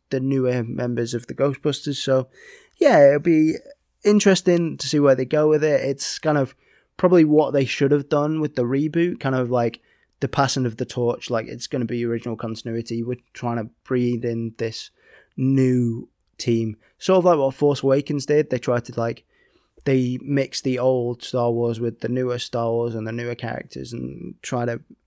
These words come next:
feed people in that way. Um, well, yeah. Um,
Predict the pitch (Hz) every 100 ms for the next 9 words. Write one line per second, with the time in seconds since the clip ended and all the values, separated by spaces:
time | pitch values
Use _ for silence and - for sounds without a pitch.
0 | _ _ - 139 135 135 131 131 123 135
1 | 135 123 - _ _ _ - _ _ _
2 | 131 131 131 131 135 135 - _ _ _
3 | _ - - 160 160 202 127 - _ _
4 | _ _ - 139 147 143 147 139